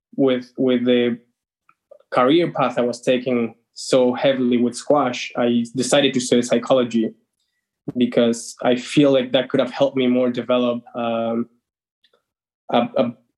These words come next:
a pattern of knowledge for, for the sport.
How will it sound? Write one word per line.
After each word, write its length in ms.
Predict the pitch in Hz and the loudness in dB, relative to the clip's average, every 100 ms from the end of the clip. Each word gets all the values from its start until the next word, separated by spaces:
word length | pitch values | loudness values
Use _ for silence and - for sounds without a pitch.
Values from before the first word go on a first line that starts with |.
| _ _ - | _ _ -4
a 140 | 131 127 | -4 -2
pattern 560 | - 151 151 139 135 139 | 0 2 2 2 0 0
of 300 | 131 127 - - - _ - | 0 0 -6 -18 -20 _ -4
knowledge 720 | 135 127 135 123 120 - - - | 2 4 4 2 -2 -8 -14 -8
for, 280 | 127 120 - | -4 -4 -2
for 160 | 131 | 0
the 100 | 123 | 0
sport. 640 | 123 - 131 123 117 - | -2 2 2 2 0 -6